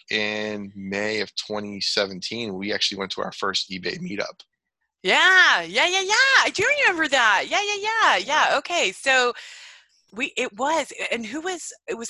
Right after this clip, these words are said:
Speaker 2: I think Sherry and Alan were, was, what was the topic? Do you remember? Like
Speaker 1: I have no clue.
Speaker 2: I, me either.
Speaker 1: <laughs>
Speaker 2: Okay, so we,
Speaker 1: Yeah.
Speaker 2: as in Joey and I,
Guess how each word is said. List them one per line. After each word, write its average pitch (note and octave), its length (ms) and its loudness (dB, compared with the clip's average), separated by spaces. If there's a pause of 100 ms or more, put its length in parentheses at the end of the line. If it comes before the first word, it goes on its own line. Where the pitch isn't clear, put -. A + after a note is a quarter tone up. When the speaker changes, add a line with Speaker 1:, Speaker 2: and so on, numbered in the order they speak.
Speaker 2:
I A3 60 -6
think D#4 180 -10
Sherry C4 400 -2
and A3 80 -6
Alan G#3+ 420 -2
were, F#3 280 -4
was, G#3+ 240 -6
what A#3 160 -6
was G3 120 -8
the C#4+ 80 -6
topic? - 400 -6
Do F#3 100 -12
you F#3 80 -8
remember? F#3+ 360 -6 (160)
Like G3+ 380 -10
Speaker 1:
I A2+ 140 6
have - 240 -2
no A#2 220 2
clue. - 280 -4
Speaker 2:
I, - 300 4
me D#4 100 4 (220)
either. C4+ 380 6 (240)
Speaker 1:
<laughs> - 240 0
Speaker 2:
Okay, B3 280 4
so B3 520 2 (340)
we, A#3 640 0
Speaker 1:
Yeah. - 140 -8
Speaker 2:
as G3 160 0
in G3+ 140 -10
Joey A3 380 0
and A#3+ 80 -2
I, F#3 260 4